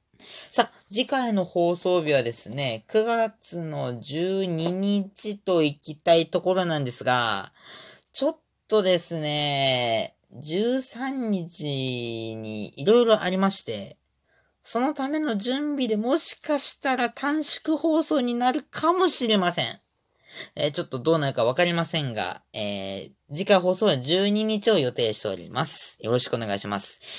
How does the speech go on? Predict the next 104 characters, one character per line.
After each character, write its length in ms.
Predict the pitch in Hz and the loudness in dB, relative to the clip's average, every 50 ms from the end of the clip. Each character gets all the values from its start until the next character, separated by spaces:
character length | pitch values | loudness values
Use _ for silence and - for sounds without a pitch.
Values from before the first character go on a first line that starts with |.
| - - - | -14 -6 -2
え 100 | - 156 | 0 2
ー、 20 | |
メ 140 | 180 208 240 | 2 2 2
ー 40 | 254 | 2
ル 60 | 277 | 2
は 80 | 277 | 2
で 80 | 220 208 | 2 0
す 120 | 202 - 196 | -2 -2 0
ね、 540 | 202 196 175 147 95 123 139 143 135 131 139 | 0 0 0 0 0 -2 -2 0 0 0 -2
え 20 | |
ー、 40 | 135 | -2
ハ 80 | - 185 | -2 -4
ル 120 | 190 196 | -4 -4
キ 160 | 196 - 220 | -2 -2 -2
ス 120 | 208 - - | -2 0 0
ト 100 | 170 147 | 0 2
ラ 120 | 160 170 | 2 2
ジ 100 | 156 160 | 4 2
オ 160 | 143 - - | 2 2 0
ア 40 | 127 | -6
ッ 40 | - | -4
ト 100 | - 175 | -4 -2
マ 140 | 175 175 160 | 0 0 -2
ー 60 | 147 | -2
ク 180 | 147 170 170 - | -2 -4 -4 -2
ヤ 120 | - 131 | -2 -4
フ 140 | 139 180 190 | -2 0 0
ー 80 | 190 | 2
ド 80 | 165 160 | 2 0
ッ 20 | 143 | 0
ト 180 | - - 120 | 0 -4 -4
シ 160 | 113 - 147 160 | -4 -2 0 0
ー 80 | 175 | 0
オ 0 | |
ー 40 | 170 | 2
ド 100 | 147 147 | 0 -2
ッ 60 | 135 | -2
ト 120 | - 110 104 | -4 -6 -4
ジ 140 | - - | -2 -2
ェ 40 | 123 | -2
ー 60 | 139 | -2
ピ 140 | 135 165 160 | -2 -2 -2
ー 20 | 151 | -2
ま 100 | 139 151 | 2 2
で、 180 | 196 190 - - | 2 2 2 -2
え 240 | - 110 113 110 101 | -4 -2 -2 -2 -2
ー、 40 | - | -4
お 40 | |
待 200 | 110 110 113 110 | -6 -6 -6 -4
ち 60 | - - | -6 -6
し 20 | |
て 60 | - | -4
お 60 | 98 | -4
り 80 | 110 139 | -4 -2
ま 120 | 156 165 | -2 0
す。 200 | 160 - - - - - - - - - - _ _ | 0 -2 -4 -4 -8 -16 -20 -20 -20 -20 -20 _ _
ぜ 120 | - 135 131 | -10 -8 -8
ひ 100 | - 135 | -6 -6
ね、 140 | 120 117 | -6 -4
今 180 | - 147 143 135 | -2 -2 -4 0
回 180 | - 131 120 110 | 0 0 0 0
の 120 | 107 107 | -4 -6
感 240 | - - 135 135 139 | -4 -4 -4 -4 -2
想 140 | - 147 143 | -2 -2 -2
な 120 | 143 135 | -2 0
ど、 240 | 120 120 110 101 - - | 0 0 -2 -2 -4 -6
え 240 | 110 110 107 110 107 | -4 -4 -2 -2 0
ー、 20 | |
私、 440 | 104 113 127 127 123 - - 123 110 | 0 0 0 0 -2 0 -2 -4 -2
カ 120 | - 143 | -2 0
ラ 120 | 139 143 135 | 4 4 4
オ 60 | 139 | 4
ケ 200 | 131 135 127 117 | 4 0 0 0
こ 140 | - - 143 | -2 -2 0
う 60 | 165 | 0
い 40 | 190 | 0
う 20 | |
風 160 | 202 240 240 | 0 0 0
に 100 | 220 208 196 | 2 2 2
歌 100 | 180 185 | 2 2
っ 60 | 175 | 0
て 100 | 175 185 | 0 0
ま 100 | 180 180 | 0 0
す 80 | 175 185 | 0 0
よ、 140 | 180 170 - | 0 0 0
な 200 | 165 156 160 156 | 0 0 0 0
ど 80 | 156 156 | 0 0
ね、 180 | 170 175 - - - - - - _ _ | -2 -2 -4 -8 -20 -20 -20 -20 _ _
メ 120 | 139 139 | -2 -2
ッ 20 | 139 | -2
セ 200 | - - 143 135 | 0 0 0 0
ー 20 | |
ジ 80 | 123 127 | 0 -2
な 100 | 131 127 | -4 -2
ど 120 | 123 127 | 0 0
を 60 | 113 107 | 0 0
募 120 | 120 123 | 0 -2
集 240 | 127 - 151 147 151 | 0 0 0 0 0
し 100 | - - | 0 -2
て 100 | - 151 | -2 0
お 120 | 151 160 | 0 2
り 80 | 170 180 | 2 4
ま 160 | 185 185 196 | 4 2 2
す。 280 | - - - - - | 2 0 -2 -4 -6